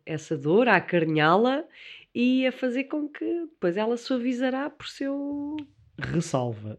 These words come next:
Speaker 2: não estamos a falar aqui de masoquismo.
Speaker 1: Não, não é de alimentar a dor, não é isso, mas é de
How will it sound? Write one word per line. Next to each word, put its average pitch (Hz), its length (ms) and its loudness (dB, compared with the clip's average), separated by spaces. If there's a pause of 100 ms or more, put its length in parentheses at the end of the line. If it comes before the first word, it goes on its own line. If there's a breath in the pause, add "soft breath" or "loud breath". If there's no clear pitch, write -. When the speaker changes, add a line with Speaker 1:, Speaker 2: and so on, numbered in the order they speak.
Speaker 2:
não 135 280 0
estamos 156 340 -4
a 147 60 -8
falar 120 360 -8
aqui 131 420 -6
de 120 200 -8
masoquismo. 127 800 -6
Speaker 1:
Não, 131 220 -2
não 151 220 2
é 180 100 4
de 214 80 4
alimentar 220 680 4
a 202 80 4
dor, 131 440 -4 (200)
não 139 200 -8
é 170 120 -2
isso, 151 380 -6
mas 135 200 -4
é 160 200 2
de 190 400 0